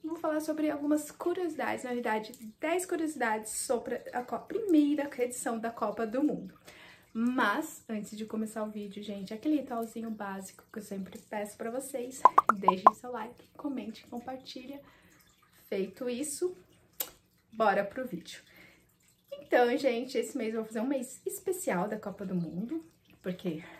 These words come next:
ela está chegando. Comenta aqui se vocês estão também ansiosos. Eu confesso que eu estou bastante ansiosa e otimista, né? Tentando estar sempre otimista pelo nosso Brasil, mas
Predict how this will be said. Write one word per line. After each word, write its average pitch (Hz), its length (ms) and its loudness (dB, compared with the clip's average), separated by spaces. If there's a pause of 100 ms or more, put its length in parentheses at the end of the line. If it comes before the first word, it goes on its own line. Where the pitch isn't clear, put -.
(120)
ela 190 160 -6
está 214 360 -2
chegando. 196 500 -2
Comenta 208 400 -8
aqui 208 180 -8
se - 140 -14
vocês 226 380 -6
estão 226 420 -6 (260)
também 220 440 0
ansiosos. 220 640 -2
Eu 311 100 -8
confesso 262 340 -6
que - 80 -10
eu 240 40 -4
estou 233 180 -6
bastante 196 460 -4
ansiosa 240 600 -2 (640)
e 427 360 4 (1040)
otimista, 285 720 2 (120)
né? 226 200 -2
Tentando 294 480 2
estar 302 260 0
sempre 302 460 6
otimista 247 500 -4
pelo 214 260 -4
nosso 196 300 -6
Brasil, 254 540 0 (280)
mas 277 540 -4